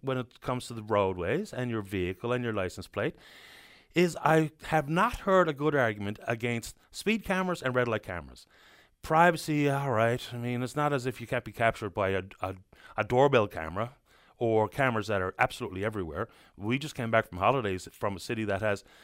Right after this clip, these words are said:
C C T V cameras every step of the way. I think there was little blind spots that totaled about the size of Brother O'Hare Arena. So anyway, the license plate thing and the red light and speed cameras, I think the cost recovery would be pretty quick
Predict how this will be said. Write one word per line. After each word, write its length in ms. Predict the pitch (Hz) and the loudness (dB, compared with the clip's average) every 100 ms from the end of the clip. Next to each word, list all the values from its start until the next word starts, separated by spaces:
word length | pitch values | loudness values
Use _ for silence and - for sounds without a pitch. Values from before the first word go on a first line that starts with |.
| - - | -18 -4
C 160 | 175 | -2
C 160 | - 147 | -2 -4
T 160 | 147 | -4
V 180 | 110 151 | -2 -2
cameras 420 | - 110 95 98 - | 0 -2 -2 -6 -2
every 160 | 135 120 | -4 0
step 240 | 120 - | -2 -4
of 60 | 85 | -6
the 60 | |
way. 240 | 90 78 - _ _ - | -6 -8 -12 _ _ -4
I 60 | 127 | -2
think 160 | 175 | 0
there 100 | 180 | -2
was 140 | 131 117 | -2 -2
little 340 | 131 147 165 | 2 4 4
blind 460 | 113 127 135 143 139 | 2 2 2 2 0
spots 400 | - 120 - - - - - | 2 2 2 -10 -20 -20 -4
that 200 | 131 123 | 2 2
totaled 260 | - 135 123 | 4 0 2
about 180 | 117 110 | 2 2
the 80 | - | -4
size 520 | 131 127 127 127 110 | 2 4 6 4 2
of 300 | 110 101 - _ _ _ - _ _ - - - _ | 0 0 -6 _ _ _ -20 _ _ -20 -20 -20 _
Brother 320 | 101 123 135 139 | -6 2 4 6
O'Hare 300 | 127 131 113 | 6 4 2
Arena. 320 | 117 107 - _ _ _ _ _ _ _ 107 123 | 0 -4 -10 _ _ _ _ _ _ _ -18 -14
So 160 | - 139 | -4 0
anyway, 260 | 127 67 - _ _ _ _ _ - | 0 -2 -14 _ _ _ _ _ -2
the 100 | 135 | 4
license 400 | 151 185 190 - | 4 4 -2 -8
plate 320 | - 165 156 | -2 -2 -2
thing 440 | - 151 165 180 - | -2 -2 0 -4 -4
and 260 | 123 120 113 | -2 -2 -2
the 200 | 113 107 | -4 -4
red 260 | 107 151 | 0 0
light 300 | 147 151 151 - | 2 0 -2 -4
and 180 | 110 104 | -6 -6
speed 520 | - 147 147 143 - | -6 -2 -2 -4 -8
cameras, 480 | 139 139 147 147 - | -2 0 0 -4 -2
I 220 | 107 143 | 2 2
think 220 | 143 139 | 2 -6
the 80 | 120 | -8
cost 320 | - 120 117 | -2 0 0
recovery 360 | 110 - 110 107 | -6 -4 -2 -2
would 200 | 101 90 | -4 -6
be 80 | 92 | -10
pretty 720 | - - 233 226 _ 175 156 | -8 4 4 4 _ -8 -8
quick 420 | - 151 143 | 0 2 2